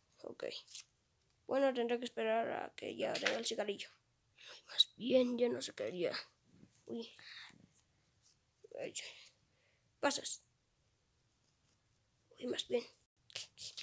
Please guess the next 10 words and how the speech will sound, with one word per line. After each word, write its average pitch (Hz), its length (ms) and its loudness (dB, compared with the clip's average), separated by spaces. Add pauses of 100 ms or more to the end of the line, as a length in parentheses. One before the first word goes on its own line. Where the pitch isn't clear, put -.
(480)
Ese 302 220 -2
truco 254 240 -2
debe 233 180 -2
dar. - 280 -8 (3500)
Llaman 269 540 2
las 247 160 0
galletas. 240 600 0 (3250)
Están 311 260 4
jugándose. - 680 -4 (500)
Sí. - 280 -2